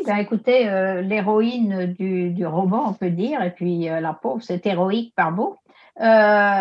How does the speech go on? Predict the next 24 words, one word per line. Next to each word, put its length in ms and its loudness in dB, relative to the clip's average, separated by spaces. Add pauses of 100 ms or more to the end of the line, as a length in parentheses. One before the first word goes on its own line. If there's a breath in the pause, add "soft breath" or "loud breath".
(120)
elle 260 2
a, 760 2
euh, 40 -8 (300)
elle 160 -4
s'appelle 440 -2
Yann, 300 0 (240)
et 180 -2
donc, 300 -2
elle, 220 0
elle 200 2
est 160 -6
tiraillée, 680 0
comme, 340 0
euh, 180 -2
vient 340 -6
de 160 -2
l'expliquer, 1000 -4
euh, 200 -6
Pierre-André, 640 -6 (380 soft breath)
entre 400 0
ses 320 0
obligations 640 0
envers 340 -2
un 120 -2